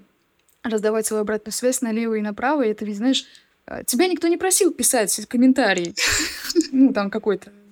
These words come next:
может быть, не такой. Тебя никто не просил, ну ты держи при себе, пожалуйста.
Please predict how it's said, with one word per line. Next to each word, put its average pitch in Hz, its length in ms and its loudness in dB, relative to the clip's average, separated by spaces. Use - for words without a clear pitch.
может 220 240 -4
быть, 208 140 -2
не 262 160 8
такой. 240 480 0
Тебя 370 160 0
никто 480 220 0
не 403 100 -2
просил, 370 500 0
ну 370 140 0
ты 427 240 -2
держи 320 340 -2
при 339 160 -2
себе, 311 360 0
пожалуйста. 277 720 -4